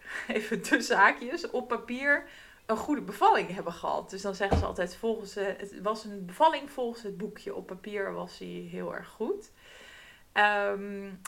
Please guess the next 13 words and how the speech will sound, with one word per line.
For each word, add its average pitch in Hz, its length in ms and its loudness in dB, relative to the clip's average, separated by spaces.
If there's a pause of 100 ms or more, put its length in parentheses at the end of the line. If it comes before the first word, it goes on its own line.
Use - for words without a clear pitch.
(140)
maar 220 720 10 (760)
het 208 140 -2
kan 233 280 2
alsnog 214 540 2
zijn 185 720 0
dat, 190 580 0 (220)
ondanks 220 460 2
dat 196 180 -4
alles 214 280 2
volgens 226 560 2
het 196 200 -6
boekje 269 340 -2
ging, 196 420 -6